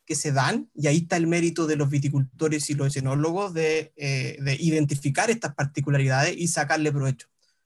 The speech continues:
Eh, la pre-, sola presencia sobre una terraza no es indicativo ni se puede asociar a calidad. O sea,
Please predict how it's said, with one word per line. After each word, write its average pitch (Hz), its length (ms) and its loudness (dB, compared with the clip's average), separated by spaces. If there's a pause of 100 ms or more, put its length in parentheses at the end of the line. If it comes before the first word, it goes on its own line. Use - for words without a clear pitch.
(260)
Eh, 139 280 0
la 143 140 2
pre-, 143 120 2
sola 233 340 4
presencia 214 480 0
sobre 156 240 0
una 180 180 2
terraza 180 460 0
no 165 220 0
es 220 180 -2
indicativo 190 760 -4 (280)
ni 151 120 0
se 156 120 2
puede 165 200 2
asociar 151 560 -2
a 139 160 0
calidad. 127 320 0
O - 400 -20
sea, 117 160 0